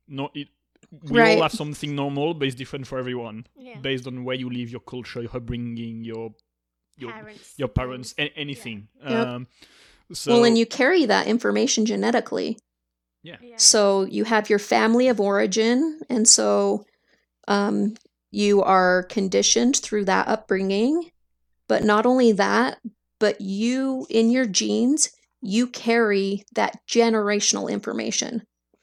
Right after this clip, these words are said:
Speaker 3: Mm-hmm.
Speaker 2: So I went to a conference last year for kinesiology, and they were talking about forgiveness, but on a generational level.
Speaker 3: Mm.
Speaker 2: So because of my relationship with my mom, how I said, like, she, you know,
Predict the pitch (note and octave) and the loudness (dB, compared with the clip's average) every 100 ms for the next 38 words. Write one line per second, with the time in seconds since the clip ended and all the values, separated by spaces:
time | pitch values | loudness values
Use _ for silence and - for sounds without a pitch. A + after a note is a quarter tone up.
0 | B3 - - - - A3 G#3+ A3 - G#3 | -20 -20 -10 2 4 6 6 4 4 2
1 | G#3 G#3+ - A3 G3+ - G#3 A#3 B3+ - | 2 2 2 2 -2 -4 -6 -2 0 2
2 | G3+ G3+ - A3+ G#3 A#3 - G#3 F#3+ F#3+ | 2 0 -2 0 0 -2 -4 -2 0 -2
3 | G3+ - G#3 G3+ A3 G3+ G#3 A3 A3+ A#3+ | -4 -2 0 0 0 0 0 0 0 0
4 | - G3+ G3 G3 G3+ - _ _ _ _ | -2 -2 -2 -4 -6 -10 _ _ _ _
5 | F#3+ G#3 G#3 G#3+ - G3+ G3 G#3+ G#3+ F#3 | -2 2 2 2 0 -4 -2 -2 0 2
6 | F3+ - F#3+ F#3 F#3+ G#3 C4 - - - | 0 -2 -6 -4 -2 0 4 6 4 -2
7 | _ _ G#3+ G#3 G3+ F#3+ G3+ G3+ F#3+ G3 | _ _ 0 2 2 0 -2 -2 -2 -2
8 | - G3+ G3 - F#3 - - _ _ _ | -2 -4 -4 -4 -4 -6 -10 _ _ _
9 | _ - C4 D#4+ D4 A3 G#3 - G#3 G3+ | _ -20 -20 -20 -20 _ -2 4 6 6
10 | G3+ - - - - A3+ A#3 A3 G3 G3 | 2 -2 -6 -8 0 0 2 0 0 2
11 | G#3 G#3 G#3+ - - G#3 G#3+ G3+ G3 G3+ | 2 0 -2 -4 -4 -6 -2 -2 -2 0
12 | A3 A3+ G#3 G#3 - G3+ G3 - - G#3+ | -2 -2 0 2 2 0 -4 -2 -2 -2
13 | G#3 - | -2 -4